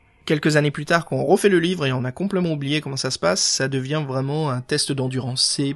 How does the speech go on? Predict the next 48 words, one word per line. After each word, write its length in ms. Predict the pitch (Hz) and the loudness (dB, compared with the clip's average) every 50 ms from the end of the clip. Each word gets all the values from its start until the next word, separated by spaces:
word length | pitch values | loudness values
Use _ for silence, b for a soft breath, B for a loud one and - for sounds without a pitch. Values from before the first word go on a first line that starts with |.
| - _ - | -6 _ -6
pour 100 | 139 139 | -4 -2
moi, 140 | 139 143 143 | 0 2 2
c'était 240 | - 147 - 139 | 0 0 2 0
vraiment 320 | 131 131 131 135 143 143 135 | 0 0 0 0 0 0 -2
pénible 720 | - - - 139 131 131 139 143 151 147 131 123 120 127 | -2 0 2 2 4 4 2 0 0 -2 -2 -2 -2 -4
de, 160 | 123 123 127 | -4 -4 -6
de, 220 | 120 127 123 123 123 | -4 -2 -2 -2 0
de 120 | 123 135 | 0 0
la 80 | 127 127 | 0 0
refaire. 440 | 127 135 131 - 143 131 127 123 - B B B B B B B B | 0 -2 -2 -2 -2 -2 -2 -4 -6 B B B B B B B B
L'énigme, 380 | 135 135 143 151 165 180 185 170 | 0 2 4 6 6 6 6 6
c'est 140 | - 165 | 6 6
un 100 | 147 139 | 4 4
peu 100 | 135 - | 4 2
les, 240 | 160 151 131 127 123 | 2 4 4 4 4
les 160 | 123 127 131 | 4 2 0
codes, 380 | 131 - - 165 151 143 135 131 | 0 2 4 4 4 4 4 2
euh, 260 | 127 120 120 117 120 120 120 117 117 135 131 | 0 0 0 -2 -4 -6 -6 -6 -6 -6 -6
c'est 140 | - - 131 | -4 -2 -2
un 80 | 131 | -2
code 220 | 127 - 156 139 127 | 0 0 -2 0 0
de 100 | 131 123 | -2 -2
chiffres, 360 | - - 170 170 - - 127 | -2 -2 -4 -6 -6 -4 -4
hein. 60 | 127 | -4
En 100 | 131 127 | -4 -2
fait, 220 | - 147 143 - | -2 -2 -2 -2
on 120 | 135 131 127 | -2 -2 0
a 60 | 127 | 0
une 100 | 127 127 | 2 2
enveloppe 360 | 127 127 123 139 151 156 - | 0 0 2 2 0 0 -2
qui 100 | - - - | -4 -8 -6
nous 100 | 127 123 | -6 -4
décrit, 460 | 123 131 123 - - - 156 151 135 | -2 -2 -4 -4 -2 -2 0 0 0
euh, 60 | 123 | 0
certaines 340 | - - 139 - - 127 127 | 0 -2 -4 -4 -2 -2 -2
lettres 200 | 135 143 139 - | -2 -2 -4 -6
qui 120 | - 131 | -6 -6
égalent 260 | 123 127 135 127 127 | -4 -2 -2 -2 -2
certaines, 540 | 123 - - 135 - - - 135 131 127 120 | -2 -4 -6 -8 -10 -8 -8 -8 -6 -6 -6
euh, 140 | 120 113 117 123 B B B B B B | -6 -8 -10 -12 B B B B B B
d'autres 320 | 135 151 147 - - 123 | 2 2 2 2 2 2
lettres, 240 | 127 135 170 - - | 2 2 2 2 -2
en 80 | 131 135 | -6 -4
fait. 160 | - 156 160 | -2 -2 -2
Donc, 220 | 147 135 123 - | -2 -4 -6 -6
on 40 | 131 | -8
comprend 420 | - 120 120 - - 143 143 143 | -8 -8 -8 -6 -4 -2 -2 -2
que, 300 | 143 - 135 127 120 117 | -2 -4 -4 -4 -4 -4